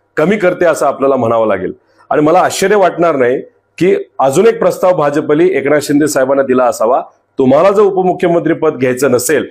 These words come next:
तर मग श्रीकांत शिंदेंना ते पद तिथं द्यावं. तिथं सुद्धा कुठंतरी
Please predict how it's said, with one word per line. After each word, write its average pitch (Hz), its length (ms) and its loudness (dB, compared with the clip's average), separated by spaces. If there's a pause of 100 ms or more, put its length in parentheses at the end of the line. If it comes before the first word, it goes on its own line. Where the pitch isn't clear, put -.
(320)
तर 143 40 0
मग 165 200 2
श्रीकांत 175 540 0
शिंदेंना 202 520 0
ते 190 140 -2
पद 175 300 -2
तिथं 139 240 -2
द्यावं. 104 300 -2 (520)
तिथं 170 200 0
सुद्धा 214 280 2
कुठंतरी 185 580 0